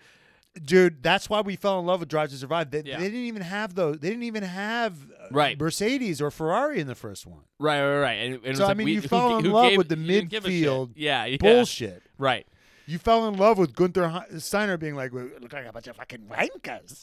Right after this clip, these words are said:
Speaker 2: Yeah, yeah, yeah. And there's, um, and so, and, um, there's,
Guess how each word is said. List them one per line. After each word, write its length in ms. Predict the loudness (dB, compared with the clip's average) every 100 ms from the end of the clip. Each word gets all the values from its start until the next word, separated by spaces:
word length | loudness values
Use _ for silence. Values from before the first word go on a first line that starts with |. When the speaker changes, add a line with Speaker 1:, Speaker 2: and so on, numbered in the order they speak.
| -10
Speaker 2:
Yeah, 240 | -6 -4 -6
yeah, 180 | -8
yeah. 240 | -10 -10 0
And 160 | 2 4
there's, 240 | 4 4
um, 360 | 2 2 -2 -6 -2
and 160 | 0
so, 180 | 2 2 2
and, 320 | -2 -4 -4
um, 400 | 0 2 0 -4 -2
there's, 480 | -2 -2 -6 -10